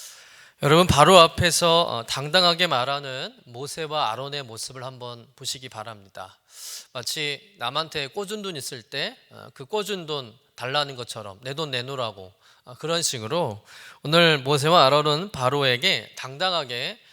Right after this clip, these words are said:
자기 백성을, 아, 놔달라고 이렇게 요구하고 있다는 것이죠. 아, 그런데 이 당시 분위기상 사실 이런 말이 가당키나 하겠습니까?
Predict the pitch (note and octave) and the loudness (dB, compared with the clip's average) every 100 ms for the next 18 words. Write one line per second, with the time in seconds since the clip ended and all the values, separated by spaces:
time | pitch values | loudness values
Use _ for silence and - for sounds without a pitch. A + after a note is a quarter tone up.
0 | _ A#2 C#3 D3+ A3 F#3 - F3 F3 D#3+ | _ -14 -6 -4 -4 -6 -8 -10 -6 -6
1 | G#2+ G#2+ A2+ A#2+ D#3 F3 C#3 G#2 G#2 C3+ | -8 -14 -8 -4 0 0 -2 -6 -8 -14
2 | - A#2 A2+ B2 G#2 - - - F3 D#3 | -12 -12 -8 -6 -6 -10 -20 -10 -4 -4
3 | B2+ A2+ A2 B2 G2 - G2+ G2+ A2 _ | -4 -4 -4 -4 -6 -8 -10 -14 -16 _
4 | _ - - - - - B2+ D3 F3+ F3 | _ -20 -20 -20 -20 -16 -8 -4 0 2
5 | G3 G#3+ - G3 F3 D#3+ F3+ F#3+ - F3 | 2 2 -2 -6 -8 -10 -6 -6 -2 -2
6 | D#3 G2+ - C#3 F3+ C#3 F#3 G3+ D#3+ C#3 | -2 -6 -14 -10 -8 -2 -4 0 -2 -2
7 | E3+ A#3 _ A#2+ A#2+ B2 D#3 E3 C3 A#2+ | -6 -10 _ -18 -6 0 0 -2 -6 -4
8 | G#2+ - - G3+ G3+ - C3+ A2 - B2+ | -6 -8 -8 -6 -2 -4 -4 -16 -14 -14